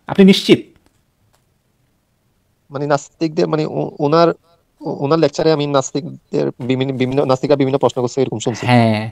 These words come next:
Speaker 1: হ্যাঁ, হতে পারে বড়জোর, তার মানে কি সে প্রশ্ন উত্তর করেছে, বিতর্ক করেছে, এটা ভুল কথা। জাকির নায়েক,
Speaker 2: আচ্ছা, যাই হোক।
Speaker 1: ওর নাম বোধহয় জাকির আব্দুল করিম নায়েক কিনা জানি না, পুরো নাম কি এটা?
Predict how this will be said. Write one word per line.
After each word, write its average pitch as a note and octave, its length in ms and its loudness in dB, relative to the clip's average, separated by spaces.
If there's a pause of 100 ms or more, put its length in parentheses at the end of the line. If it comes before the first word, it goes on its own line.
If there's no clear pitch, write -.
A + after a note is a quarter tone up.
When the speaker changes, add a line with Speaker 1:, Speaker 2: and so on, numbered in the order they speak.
Speaker 1:
হ্যাঁ, A2 340 -6 (240)
হতে - 200 2
পারে E3+ 140 8
বড়জোর, D3+ 240 8
তার D#3+ 120 6
মানে D#3+ 140 2
কি A#3 100 -4
সে F#3+ 120 -4
প্রশ্ন - 280 0
উত্তর D3 200 0
করেছে, A#2 260 -4 (200)
বিতর্ক E3 380 6
করেছে, G3 260 6
এটা D#3+ 80 6
ভুল B2 160 2
কথা। - 200 -6 (600)
জাকির C#3+ 280 6
নায়েক, E3+ 380 6
Speaker 2:
আচ্ছা, - 120 0
যাই C#3+ 200 4
হোক। D#3 240 -2 (200)
Speaker 1:
ওর D#3+ 100 8
নাম F#3 160 10
বোধহয় G#3 160 10
জাকির F3 300 8
আব্দুল E3 220 8
করিম G3+ 180 10
নায়েক E3+ 240 8
কিনা D#3+ 140 4
জানি C#3 160 8
না, A2+ 140 0 (260)
পুরো D#3+ 120 6
নাম D#3+ 100 6
কি F3 80 4
এটা? F#3+ 260 4